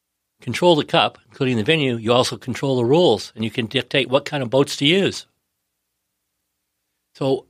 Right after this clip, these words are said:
again, this is a conjecture. I don't know this for sure, but I think what happened is that Larry wanted to leave his mark on the cup, not just as the winner, but far more.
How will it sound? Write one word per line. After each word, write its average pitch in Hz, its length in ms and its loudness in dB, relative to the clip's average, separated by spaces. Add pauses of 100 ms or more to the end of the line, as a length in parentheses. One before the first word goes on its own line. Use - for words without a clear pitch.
(260)
again, 147 400 0
this 123 180 0
is 147 80 0
a 110 40 -4
conjecture. 127 720 -2 (1080)
I 101 120 -8
don't 113 180 -4
know 110 140 0
this 107 140 -2
for 104 120 -10
sure, 113 300 0
but 113 160 -4
I 123 80 0
think 202 260 0
what 143 100 0
happened 123 440 -2 (580)
is 110 140 -6
that 113 100 -4
Larry 156 360 2
wanted 135 440 -4
to 123 60 -4
leave 131 200 2
his 117 200 -2
mark 123 320 2
on 113 80 -4
the 110 60 -4
cup, 123 280 -4
not 139 160 -6
just 135 220 -4
as 120 120 -6
the 113 80 -8
winner, 123 320 0
but 104 260 -6
far 139 280 -2
more. 120 420 2